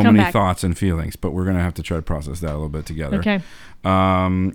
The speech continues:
Speaker 2: so I, you and I are gonna do some topical things along the way, and just a little, "Hey, what's going on in the world?" kind of things. Um, but that's gonna kick us off. First part of the, of the year, first part of the season. I think it's gonna be,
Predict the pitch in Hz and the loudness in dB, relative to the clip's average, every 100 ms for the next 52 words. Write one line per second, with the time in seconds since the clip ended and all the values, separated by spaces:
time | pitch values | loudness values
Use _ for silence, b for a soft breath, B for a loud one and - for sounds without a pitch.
0 | - 139 123 - 120 120 120 131 127 127 | -2 2 2 2 0 4 6 6 4 4
1 | 123 131 123 104 101 98 101 92 90 82 | 2 0 2 2 2 -2 0 0 2 0
2 | 80 78 82 71 - b b - 90 85 | 0 -4 -8 -10 -14 b b -2 -2 0
3 | 85 92 87 87 87 123 95 95 - 95 | -2 -2 0 0 0 0 0 -2 -2 0
4 | 92 92 85 80 82 85 80 71 76 78 | 2 0 0 -4 -4 -4 -4 -4 -6 -8
5 | - B B B - 90 90 87 87 87 | -12 B B B -4 0 2 2 2 0
6 | 80 104 135 - 151 - 135 131 87 - | 0 2 2 2 0 0 -2 0 0 -2
7 | 95 90 - 98 92 85 85 82 - 87 | -4 -4 -2 -2 0 -2 -4 -4 -4 -4
8 | 87 90 95 92 90 - 92 85 80 - | -2 -2 -2 -2 -6 -8 -6 -4 -6 -4
9 | 95 92 87 87 B B B B - 78 | -4 0 0 -2 B B B B -8 -4
10 | 95 90 - 85 78 80 80 | -2 -2 -2 -2 -2 -4 -4